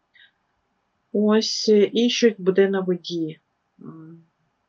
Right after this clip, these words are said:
щось буде на морі. Думаю, що це торговля,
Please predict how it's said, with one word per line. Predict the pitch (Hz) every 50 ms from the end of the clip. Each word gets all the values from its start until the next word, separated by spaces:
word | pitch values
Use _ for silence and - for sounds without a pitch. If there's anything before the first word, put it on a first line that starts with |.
| _ _ _ _
щось | - - - 185 180
буде | 175 170 170 175 170
на | 170 170 170
морі. | 170 170 165 160 160 156 151 - 131 - _ _ _ _ _ _ _ _ _ _ - - - - _ _ _ _ _ _ _ _ _ _ _ _ _ _ _ _ _ _ _ _ _ _ _ -
Думаю, | 170 165 170 190 202 214 214 214 202 196
що | 196 - 196 190
це | 196 - - 202 202 202 196 196 190 190 185 180 180 175 170 175 170 165 156 143 139 139 - 185 180 _ _ _ _ _ _ _ _ _ _ _ _ _ _ _ _ _ _ _ _ _ _ _ _ _ _ _ _ _ _ _ _ _ _ _ _ _ _ _ _ -
торговля, | - 196 185 175 170 170 170 160 151 147 180 208 247 302